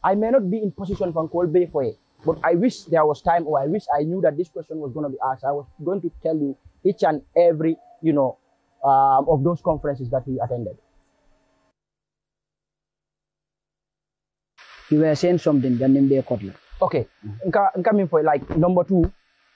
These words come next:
Speaker 1: Bakari Gassama, the director of Drug Law Enforcement Agency, is like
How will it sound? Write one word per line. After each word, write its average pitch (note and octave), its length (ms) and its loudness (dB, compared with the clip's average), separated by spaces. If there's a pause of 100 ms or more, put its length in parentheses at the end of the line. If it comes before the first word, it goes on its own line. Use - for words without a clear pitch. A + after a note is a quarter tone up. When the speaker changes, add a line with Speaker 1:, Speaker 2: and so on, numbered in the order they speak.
(320)
Speaker 1:
Bakari F#3+ 440 0
Gassama, D3+ 540 -2 (280)
the C#3+ 120 -2
director E3 360 2
of D3+ 140 0
Drug D3+ 200 0
Law D3 220 4
Enforcement C#3+ 520 -4
Agency, B2+ 440 -4 (500)
is C#3+ 120 -10
like A#2 220 0